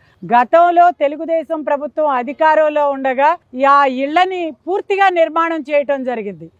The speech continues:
మరి ఈ రోజున కేవలం ఒక డ్రైనేజ్ కనెక్షన్, ఎలక్ట్రికల్ కనెక్షన్ మిగిలి ఉండగా,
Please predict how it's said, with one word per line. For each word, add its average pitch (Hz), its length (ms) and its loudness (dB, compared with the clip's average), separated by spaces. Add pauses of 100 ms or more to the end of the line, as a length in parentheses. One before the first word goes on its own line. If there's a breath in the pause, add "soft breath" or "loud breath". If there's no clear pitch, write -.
(120)
మరి 302 200 0
ఈ 311 200 -6
రోజున 339 340 2
కేవలం 339 540 2
ఒక 339 260 0
డ్రైనేజ్ 277 500 -4
కనెక్షన్, 294 480 -2
ఎలక్ట్రికల్ 277 640 -2
కనెక్షన్ 269 480 -2
మిగిలి 262 300 0
ఉండగా, 285 380 4